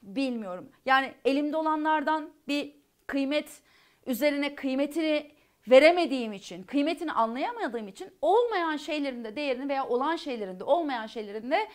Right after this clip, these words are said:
değerini bilmiyorum. Şimdi bakalım. A seçeneğiyle başlıyorum. Hayata anlam katan birçok güzellik insanoğlunun sorumsuzca davranışları sonucunda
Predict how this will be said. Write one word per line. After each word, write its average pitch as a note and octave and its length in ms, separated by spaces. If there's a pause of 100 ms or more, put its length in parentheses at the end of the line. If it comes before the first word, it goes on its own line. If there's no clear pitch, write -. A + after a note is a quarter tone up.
(280)
değerini D#4 400
bilmiyorum. A3 360
Şimdi G#4+ 200
bakalım. E4+ 400 (1120)
A D#4+ 200
seçeneğiyle D#4+ 520
başlıyorum. B3+ 460
Hayata G#4+ 440
anlam F#4 320
katan D#4 340
birçok D#4 320
güzellik B3+ 400
insanoğlunun D4 540
sorumsuzca C#4 640
davranışları A#3+ 460
sonucunda D#4 580